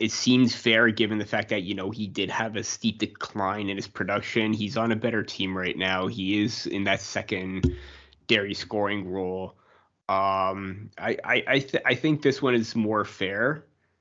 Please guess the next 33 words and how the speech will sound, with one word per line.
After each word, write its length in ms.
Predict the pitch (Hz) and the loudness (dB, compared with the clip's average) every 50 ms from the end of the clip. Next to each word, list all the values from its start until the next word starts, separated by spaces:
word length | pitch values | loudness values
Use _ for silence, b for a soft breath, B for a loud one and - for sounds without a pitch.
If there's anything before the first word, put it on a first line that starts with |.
| _ _ _ _ _ - | _ _ _ _ _ -2
compared 440 | - 120 113 - 117 113 113 110 - | 0 0 2 2 2 2 2 2 0
to 340 | 107 98 98 98 98 - - | -2 -2 -2 -2 -4 -6 -8
what 420 | 95 107 98 92 101 104 101 98 | -8 -8 -8 -4 0 0 0 0
he 140 | 101 117 131 | 0 -4 -8
signed. 480 | 117 - - 95 87 92 92 95 95 - | -6 -6 -6 -4 -4 -4 -6 -6 -4 -2
Uh, 160 | - - 101 98 | -2 0 -2 -2
that 180 | 113 - 101 | -2 -2 -2
again, 200 | 101 101 101 101 | 0 0 -2 -2
it 40 | 98 | -2
was 160 | 95 92 110 | -4 -4 -4
only 200 | 110 98 92 95 | -4 -2 -2 -2
a 60 | 90 85 | -2 -2
one-year 500 | 90 95 98 95 95 95 92 92 92 92 | -2 -2 -2 0 0 0 0 0 -2 -2
bet 280 | - - - 95 92 | -2 0 2 2 2
on 80 | 95 95 | 2 0
myself. 500 | 95 92 92 - - 95 95 95 95 - | -2 -2 -2 -2 0 0 0 0 -2 -6
Clearly, 640 | - - - 107 107 107 104 104 104 104 104 - - | -4 -2 0 2 2 2 2 0 0 0 0 0 -2
it 140 | 127 135 | -4 -4
didn't 220 | - 107 92 95 - | -6 -6 -4 -4 -6
quite 280 | - - - 101 - | -4 -2 -2 -2 -2
work 260 | - 92 95 110 - - | -2 -2 -2 -2 0 2
out, 320 | 117 120 127 131 127 - | 4 4 4 4 2 0
but 120 | - 104 | -2 -2
he 80 | 98 98 | -2 -4
took 380 | 98 - - - 120 104 - - | -4 -4 -2 -2 -2 -2 -2 0
that 220 | 107 107 98 76 | 0 0 0 0
lesser 420 | 104 101 - - - 101 98 95 | 0 -2 -2 -4 -4 -4 -4 -4
deal 480 | 95 110 - - 104 107 107 104 101 98 | -6 -8 -4 -2 -2 0 0 0 -2 -4
just 340 | - - - - 107 101 - | -6 -6 -4 -4 -4 -2 -4
to 80 | - | -6
stay 180 | - - - 101 | -6 -2 -2 0
in 120 | 95 92 | 0 -2
Boston, 640 | 92 92 92 90 98 104 - 107 98 92 92 95 95 | -2 -2 0 0 -2 -2 -2 -4 -4 -2 -4 -6 -8